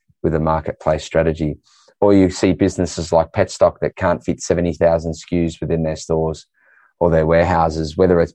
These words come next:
big and bulky items like dog kennels and, and different pet categories that now they can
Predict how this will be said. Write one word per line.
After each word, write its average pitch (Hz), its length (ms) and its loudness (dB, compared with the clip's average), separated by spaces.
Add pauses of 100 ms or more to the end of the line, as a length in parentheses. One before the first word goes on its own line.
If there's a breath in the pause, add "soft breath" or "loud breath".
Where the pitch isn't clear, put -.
big 95 140 2
and 85 100 0
bulky 85 360 2
items 80 400 0
like 78 220 -4
dog 87 220 2
kennels 80 440 -2
and, 76 200 -6 (400 loud breath)
and 87 340 0
different 92 320 0
pet - 240 -2
categories 82 500 -2
that 82 140 -4
now 85 160 0
they 92 140 2
can 78 260 -6